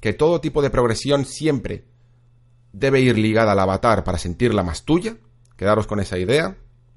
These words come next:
y que creo que es buena idea en sí, eh, utilizar la, un poco la expansión de ese mundo para progresar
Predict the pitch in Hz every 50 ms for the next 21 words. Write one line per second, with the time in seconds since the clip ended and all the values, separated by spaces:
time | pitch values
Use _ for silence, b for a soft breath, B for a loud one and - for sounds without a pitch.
0 | _ _ _ _ _ _ _ _ _ _ _ _ - 127 117 - 127 120 117 113
1 | 110 110 - 143 160 - 135 107 101 117 147 156 135 120 117 127 139 131 120 107
2 | 104 - 139 147 208 - b b b b b b b b b b b _ - -
3 | 104 101 95 92 92 92 92 92 - 104 92 101 101 98 92 - 113 113 117 123
4 | 120 117 113 107 104 101 98 95 95 95 87 - - - _ - - _ - 101
5 | 95 - 104 113 113 110 107 - - 98 95 92 - - 131 139 127 120 113 -
6 | 123 120 127 135 139 135 135 143 147 b b b b b b b - 107 107 110
7 | - - 107 101 92 87 - 107 85 -